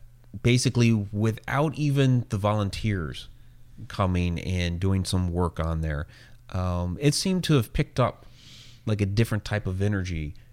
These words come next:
during that time that it was just left completely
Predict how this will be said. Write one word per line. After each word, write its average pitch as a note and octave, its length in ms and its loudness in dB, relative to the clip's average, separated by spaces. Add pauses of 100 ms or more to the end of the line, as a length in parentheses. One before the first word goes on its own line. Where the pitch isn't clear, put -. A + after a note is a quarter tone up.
(120)
during G2+ 240 2
that F#2 100 -2
time G2+ 260 -2
that E2+ 100 -2
it F2+ 80 -4
was G#2 160 -2
just F2+ 240 -4
left F#2 720 -2
completely A2 960 0